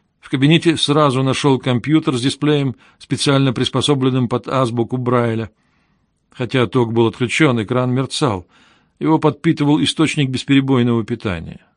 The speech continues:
Очередной знак. Вот колонки, подключённые к синтезатору голоса. Через них сегодня днём Маркусу дали прослушать анонимный имейл,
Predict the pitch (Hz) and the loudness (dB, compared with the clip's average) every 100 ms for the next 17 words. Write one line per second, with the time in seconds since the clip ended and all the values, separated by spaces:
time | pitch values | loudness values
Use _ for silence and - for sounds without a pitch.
0 | _ _ _ _ _ _ _ _ - 110 | _ _ _ _ _ _ _ _ -8 -4
1 | - 117 110 110 117 120 117 92 78 _ | 0 2 2 0 0 -2 -4 -6 -8 _
2 | _ _ _ _ _ _ _ _ _ _ | _ _ _ _ _ _ _ _ _ _
3 | _ _ _ - 110 107 - 123 147 139 | _ _ _ -6 -4 -2 -2 0 0 0
4 | 139 123 - - _ _ 139 135 135 - | -4 -6 -12 -20 _ _ -8 -2 0 2
5 | 147 139 131 117 - 123 120 123 123 131 | 2 4 2 0 -2 0 0 0 0 0
6 | 113 98 92 - 101 101 _ _ _ _ | 0 0 -2 -8 -12 -16 _ _ _ _
7 | _ - _ - 143 139 131 160 127 - | _ -20 _ 2 6 6 6 2 2 0
8 | 123 135 127 127 120 143 131 120 127 117 | 0 2 2 0 0 0 2 2 0 -2
9 | - 120 127 113 120 - 143 143 135 139 | -4 -2 0 0 -2 -2 -2 -4 -6 -4
10 | 127 127 131 127 127 131 139 104 82 | -2 0 0 0 0 0 -2 -2 -6